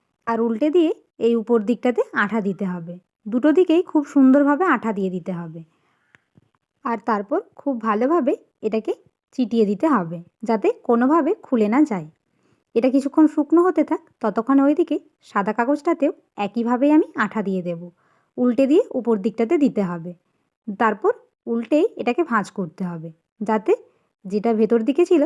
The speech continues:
সেটা ওপরের দিকে উঠে আসে। আর তারপর আবার সবুজ পেপারটা নিয়েছি, আর সবুজ পেপারটাতেও একইভাবে একটু আঠা লাগিয়ে দেব। এটা কাটা নেই, এটা কাটা চলবে না,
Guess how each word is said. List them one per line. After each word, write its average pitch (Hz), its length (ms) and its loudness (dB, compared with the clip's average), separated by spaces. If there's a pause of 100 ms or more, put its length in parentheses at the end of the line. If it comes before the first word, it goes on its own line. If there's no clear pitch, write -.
(160)
সেটা 202 360 -4
ওপরের 202 380 0
দিকে 220 180 0
উঠে 220 260 0
আসে। 160 260 -10 (880)
আর 226 180 2 (160)
তারপর 214 320 0
আবার 233 300 -2
সবুজ 226 360 0
পেপারটা 208 380 -4
নিয়েছি, 196 420 0 (360)
আর 214 120 -4
সবুজ 226 340 0
পেপারটাতেও 311 560 0 (440)
একইভাবে 254 460 0 (160)
একটু 220 220 -4
আঠা 226 260 0
লাগিয়ে 180 340 -4
দেব। 170 200 -10 (500)
এটা 262 180 -2
কাটা 302 300 2
নেই, 311 160 4 (140)
এটা - 180 -6
কাটা 247 280 -4
চলবে 180 320 -8
না, 165 100 -14